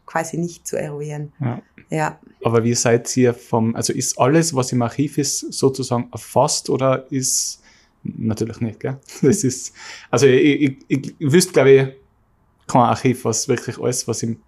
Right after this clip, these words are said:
Speaker 2: Besitz ist, schon erfasst ist, glaub ich.
Speaker 1: Es kommt immer drauf an, was man unter Erfassung
Speaker 2: Ach so. <laughs>
Speaker 1: versteht, ne?
Speaker 2: Du meinst, äh, wissen, ob's da ist, oder?
Speaker 1: Genau. Na, also, ähm, grob erfasst haben wir alles,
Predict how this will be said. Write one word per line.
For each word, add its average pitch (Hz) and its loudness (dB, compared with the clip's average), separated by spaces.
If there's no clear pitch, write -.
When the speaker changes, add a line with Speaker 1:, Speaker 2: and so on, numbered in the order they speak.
Speaker 2:
Besitz - -4
ist, - -6
schon 113 -4
erfasst 110 -6
ist, 107 -10
glaub - -12
ich. - -12
Speaker 1:
Es - -14
kommt 170 -4
immer 175 -6
drauf 170 -8
an, 185 -2
was 180 -10
man 170 -6
unter 165 -8
Erfassung 175 -8
Speaker 2:
Ach 127 2
so. 156 6
<laughs> - -
Speaker 1:
versteht, 220 4
ne? - -2
Speaker 2:
Du 147 4
meinst, 147 2
äh, 127 4
wissen, 151 2
ob's 127 0
da 143 6
ist, 208 6
oder? 180 4
Speaker 1:
Genau. 226 4
Na, 202 6
also, 196 2
ähm, 190 0
grob 240 4
erfasst 214 0
haben 208 4
wir 190 2
alles, 226 0